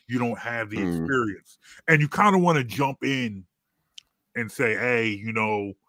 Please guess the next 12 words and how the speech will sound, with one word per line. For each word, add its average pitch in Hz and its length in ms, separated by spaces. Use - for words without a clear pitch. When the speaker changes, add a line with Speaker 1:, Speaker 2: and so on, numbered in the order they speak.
Speaker 1:
back 147 280
off," 147 400
without 139 380
making 139 240
it 127 80
seem 143 240
like 120 160
you 147 200
need, 139 260
you 156 220
need 160 440
me 123 540